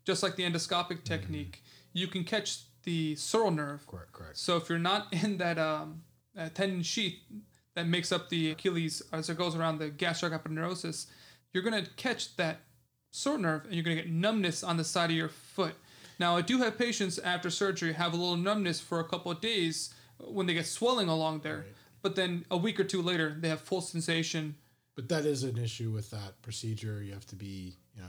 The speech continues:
Speaker 2: in the right plane, and if you're not, you're gonna cut that sural nerve. Now,
Speaker 1: So
Speaker 2: is
Speaker 1: there are
Speaker 2: that the
Speaker 1: people
Speaker 2: worst thing in the world? I mean, it, it's, it's a sensory nerve. It can cause chronic pain, and it can cause a neuroma, and that's, um, you know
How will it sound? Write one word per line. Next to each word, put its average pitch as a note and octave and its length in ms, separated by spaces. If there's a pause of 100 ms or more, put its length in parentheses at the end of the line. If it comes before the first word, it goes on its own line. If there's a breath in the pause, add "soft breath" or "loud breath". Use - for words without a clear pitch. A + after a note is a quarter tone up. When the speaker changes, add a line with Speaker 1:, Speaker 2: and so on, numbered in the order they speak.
Speaker 2:
in G#2+ 80
the G#2 80
right F#2 280
plane, F#2 440
and F2 120
if - 120
you're F2+ 100
not, F2+ 300
you're F2 100
gonna E2 140 (120)
cut - 220
that B1+ 180 (180)
sural - 200 (100)
nerve. - 180 (160)
Now, A#2 140
Speaker 1:
So G3 140
Speaker 2:
is - 60
Speaker 1:
there G3 100
are F#3+ 40
Speaker 2:
that - 80
the A#3 60
Speaker 1:
people A#2 160
Speaker 2:
worst D3+ 180
thing E3+ 140
in E3 80
the E3 60
world? D#3+ 460
I B2 60
mean, A#2 180
it, A2+ 220
it's, - 220
it's A2 180
a G#2+ 60
sensory C#3 400
nerve. B2+ 400 (520 loud breath)
It C3 140
can A#2+ 80
cause A#2+ 260
chronic A#2+ 320
pain, C3 300
and A#2 140
it G#2+ 100
can G2 260
cause G2+ 200
a - 20
neuroma, A2+ 540 (480 soft breath)
and G#2+ 100
that's, - 520 (100)
um, F#2 340 (380)
you G#2 60
know F#2+ 140